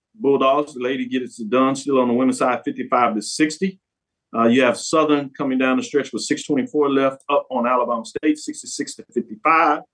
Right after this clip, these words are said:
Uh, you have Alcorn pounding Mississippi Valley even more now, fifty-eight to forty-one, eight fourteen left in the fourth. Uh, Jackson State has come back. They're already taking the lead.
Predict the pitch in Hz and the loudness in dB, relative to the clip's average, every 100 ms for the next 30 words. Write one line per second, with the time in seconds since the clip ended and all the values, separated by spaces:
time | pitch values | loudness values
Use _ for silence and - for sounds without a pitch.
0 | _ _ _ _ 120 120 120 131 123 117 | _ _ _ _ 0 2 4 2 2 2
1 | 131 127 143 131 117 - 156 - _ _ | 0 0 0 -2 -2 -4 -6 -6 _ _
2 | 160 151 131 120 - 117 120 123 120 113 | 2 2 0 -4 -8 -4 0 0 0 -2
3 | 113 120 156 139 117 113 139 - 123 117 | -2 2 2 4 0 -2 -8 -4 -4 -4
4 | - 123 110 107 139 135 131 _ _ 139 | -6 -2 -2 0 0 -2 -4 _ _ -2
5 | 135 151 131 143 131 131 123 110 - - | 2 0 2 2 4 2 0 -4 -2 0
6 | 170 151 151 _ _ _ 123 123 131 110 | 2 2 -2 _ _ _ 0 2 2 0
7 | 139 135 123 - 160 151 - 117 - 147 | -2 -2 -4 0 0 0 -2 -6 -4 -2
8 | 151 147 147 123 123 131 131 135 117 117 | 2 2 0 2 2 4 2 -2 -2 -2
9 | 123 147 170 214 | 2 2 2 0